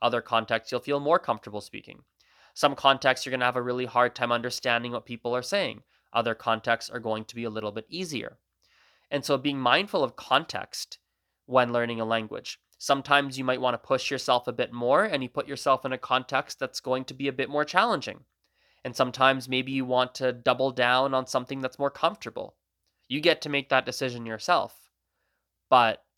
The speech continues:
you have to at least be aware that this situation exists. Changing gears to the second order of business today, second order of business out of three.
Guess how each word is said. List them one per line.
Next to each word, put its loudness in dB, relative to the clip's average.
you -6
have 4
to 0
at 0
least -8
be -10
aware 2
that -2
this -6
situation -12
exists. -16
Changing 2
gears 4
to -8
the -4
second 0
order 6
of 0
business -2
today, -4
second 2
order 2
of 0
business -6
out 4
of -6
three. -4